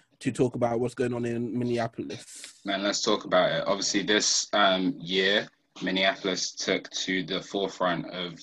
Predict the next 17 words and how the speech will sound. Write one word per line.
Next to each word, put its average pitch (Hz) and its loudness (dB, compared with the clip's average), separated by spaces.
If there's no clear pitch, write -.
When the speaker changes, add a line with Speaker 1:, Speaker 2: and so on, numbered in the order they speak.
Speaker 2:
the, 85 -4
the 82 -4
world's 90 0
eyes 90 0
and 85 -6
world's 85 -2
conscious - -4
for 92 4
the 90 0
tra-, 87 0
the 98 -2
tragic 101 4
death, 95 2
um, 90 -2
the 101 0
tragic 95 4
murder 92 0